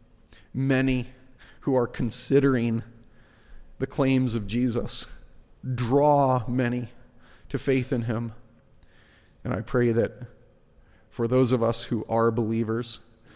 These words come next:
you would equip us for loving Jesus, remaining committed to Jesus, enduring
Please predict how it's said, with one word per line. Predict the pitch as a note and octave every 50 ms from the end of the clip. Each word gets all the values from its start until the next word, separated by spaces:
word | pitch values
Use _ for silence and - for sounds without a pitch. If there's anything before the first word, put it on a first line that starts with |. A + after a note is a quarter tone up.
| - - _
you | - A#2 A#2+ C3 C3
would | A#2+ B2 A#2 - - -
equip | B2+ A#2 A#2+ - - - C#3 B2+ - - -
us | A#2+ A#2 A2 G#2 - -
for | - - A2 A#2 A#2 A2+ G#2+ - - - - - _ _ _ - - - - - - _ _ -
loving | B2 B2+ B2+ C3 B2+ B2 A#2+ B2+ B2 A#2+ A#2 G#2
Jesus, | A2 A2+ A2+ G#2 A2 G#2+ G#2+ -
remaining | A#2+ A#2 A#2+ A#2 A#2+ B2+ B2+ B2+ B2 A#2+ A#2+
committed | - D3 A#2+ A#2 B2+ B2+ A#2+ B2+ A2+ G#2
to | A2+ A#2+
Jesus, | G#2 G2 A2 A#2 A2+ G#2 A2 G#2+ - - - -
enduring | C3+ C3 C3 B2+ A#2+ A2+ C3+ C#3 D3 C#3+ C#3+ C3+ B2+ A#2+ A2+ G#2+